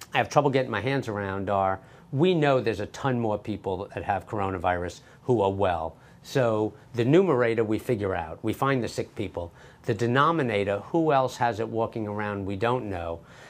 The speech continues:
A-, and we do know that there's asymptomatic carriage.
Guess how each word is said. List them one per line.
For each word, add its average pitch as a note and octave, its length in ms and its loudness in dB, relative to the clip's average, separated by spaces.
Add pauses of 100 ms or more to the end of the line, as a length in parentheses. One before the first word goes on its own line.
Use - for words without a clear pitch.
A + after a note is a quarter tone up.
(240)
A-, - 60 -14 (300)
and C#3 360 2
we C#3+ 120 4
do E3+ 200 4
know D3 200 4
that B2 160 -2
there's A#2 200 2
asymptomatic G#2 760 -2
carriage. F2+ 560 -2